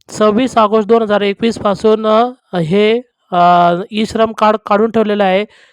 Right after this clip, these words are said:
त्यांची आधार सीडिंगला मोबाईल नंबर असणं गरजेचं आहे, यात दिलेलं आहे. दुसरी गोष्ट,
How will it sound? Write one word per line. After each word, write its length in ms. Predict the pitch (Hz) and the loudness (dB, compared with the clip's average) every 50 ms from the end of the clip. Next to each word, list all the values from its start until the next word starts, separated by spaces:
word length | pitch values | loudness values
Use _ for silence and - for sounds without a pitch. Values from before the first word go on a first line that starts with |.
| _ _ - | _ _ -2
त्यांची 360 | 208 202 202 202 - 247 247 | 0 0 0 0 -2 -2 -2
आधार 400 | 240 208 190 196 185 214 220 226 | 0 0 0 0 2 2 0 0
सीडिंगला 640 | 226 - - 220 196 202 202 202 196 202 202 220 240 - _ _ _ _ _ _ _ _ _ _ - | 0 -2 -2 0 0 0 -2 -2 0 0 2 2 0 -2 _ _ _ _ _ _ _ _ _ _ -6
मोबाईल 300 | 190 196 202 214 214 214 | -4 -2 0 0 -2 -2
नंबर 260 | 214 208 202 208 208 | -2 -4 -2 0 0
असणं 300 | 202 185 - - 226 220 185 | 0 -2 -2 -4 -4 -2 -2
गरजेचं 420 | 180 160 156 165 180 175 - 226 | -2 -4 -2 -4 -6 -4 -2 -2
आहे, 300 | 220 196 185 190 202 233 247 _ _ _ _ _ _ - | -2 0 0 -2 -2 -4 -6 _ _ _ _ _ _ -6
यात 260 | 190 185 202 202 - - - _ _ _ _ _ _ - | -4 -2 -2 -4 -6 -12 -20 _ _ _ _ _ _ -8
दिलेलं 340 | 170 190 185 196 190 202 | -6 -4 -2 -2 0 0
आहे. 260 | 196 180 175 190 220 247 240 _ _ _ _ _ _ _ _ _ _ _ - _ _ _ _ _ _ _ - | 0 0 0 -2 -4 -6 -8 _ _ _ _ _ _ _ _ _ _ _ -20 _ _ _ _ _ _ _ -6
दुसरी 300 | 196 202 - - 247 254 | -6 -6 -4 -4 -4 -2
गोष्ट, 300 | 240 240 226 - - | -2 -2 -4 -2 -2